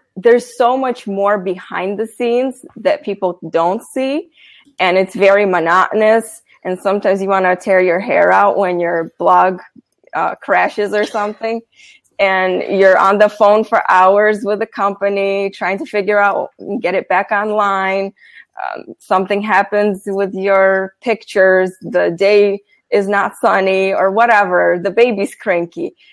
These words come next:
There's just so many things that go into it. And if you don't have a passion for it,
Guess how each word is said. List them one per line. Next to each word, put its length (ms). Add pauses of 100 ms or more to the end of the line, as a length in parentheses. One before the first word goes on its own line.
There's 300
just 200
so 160
many 220
things 400
that 180
go 200
into 340
it. 160 (220)
And 100
if 160
you 80
don't 200
have 160
a 60
passion 540
for 320
it, 180